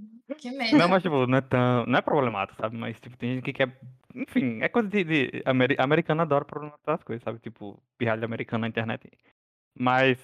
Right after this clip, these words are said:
Speaker 2: é, se a
Speaker 1: Ah.
Speaker 2: pessoa for um pouquinho esclarecida e pesquisar, já entende. Mas, enfim,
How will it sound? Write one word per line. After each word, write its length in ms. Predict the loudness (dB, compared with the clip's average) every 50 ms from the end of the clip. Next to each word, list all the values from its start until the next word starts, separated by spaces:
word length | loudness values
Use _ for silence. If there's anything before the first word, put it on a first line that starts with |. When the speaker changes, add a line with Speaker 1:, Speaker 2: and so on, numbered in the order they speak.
| _ _ _ _ _ _ _ _ _
Speaker 2:
é, 380 | 2 4 4 4 4 4 4 2
se 220 | 2 2 2 4 4
a 40 | 4
Speaker 1:
Ah. 20 |
Speaker 2:
pessoa 340 | 2 2 2 2 2 2 -2 -12 -20 _
for 140 | -2 -2
um 80 | -2 0
pouquinho 320 | 0 -2 -2 -2 -4 -8
esclarecida 760 | -8 -2 2 2 2 2 2 0 -2 -4 -4 -2 -2 0 0 0
e 80 | 0
pesquisar, 640 | -2 -4 -6 -4 -4 -4 0 0 0 0 0 -4 -4
já 300 | 0 2 2 2 2 -2 -6 -14 _ _ _ _ _ _
entende. 320 | -10 -6 -4 -4 -6 -6 -6
Mas, 140 | -4 -2 -2
enfim, 140 | -2 -4 -10